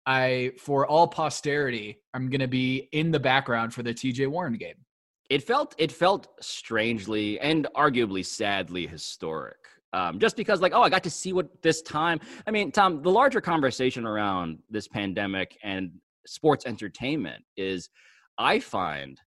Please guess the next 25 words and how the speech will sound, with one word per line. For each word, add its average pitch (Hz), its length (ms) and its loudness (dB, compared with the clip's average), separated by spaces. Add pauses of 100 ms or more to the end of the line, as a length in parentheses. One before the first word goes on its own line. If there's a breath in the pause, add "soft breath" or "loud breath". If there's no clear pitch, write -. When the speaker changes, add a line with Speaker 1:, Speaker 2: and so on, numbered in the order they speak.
(520)
Speaker 2:
and 127 140 2
this 156 140 2
is, 120 300 -4
I 117 100 -2
think, 101 220 -4 (120)
blasphemous 101 800 -2
to - 120 -8
anybody 92 640 -2 (480)
at 101 160 0
E 98 100 -2
S 85 120 -8
P 113 180 -10
N 151 280 0
or 95 300 0
N 117 140 0
B 113 120 -2
C 160 300 4
or 120 140 2
wherever 143 420 2
that 123 100 0
has 131 160 2
to 123 80 -4
negotiate 113 640 -4
live 92 360 -2
rights, 101 440 -8